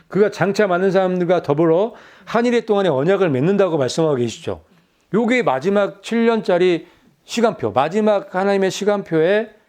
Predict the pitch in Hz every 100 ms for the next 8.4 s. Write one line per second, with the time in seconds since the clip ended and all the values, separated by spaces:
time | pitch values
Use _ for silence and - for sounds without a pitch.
0 | _ - 233 240 240 220 131 127 190 185
1 | 113 - 127 104 95 87 80 - 117 107
2 | 156 226 _ _ _ _ _ _ 156 170
3 | 185 160 - - _ _ _ - 143 185
4 | 202 190 202 202 196 185 185 170 170 190
5 | - - 240 233 220 214 214 190 180 208
6 | 180 - _ _ 135 175 190 156 165 220
7 | 247 - _ - 180 180 220 214 175 175
8 | 196 165 107 92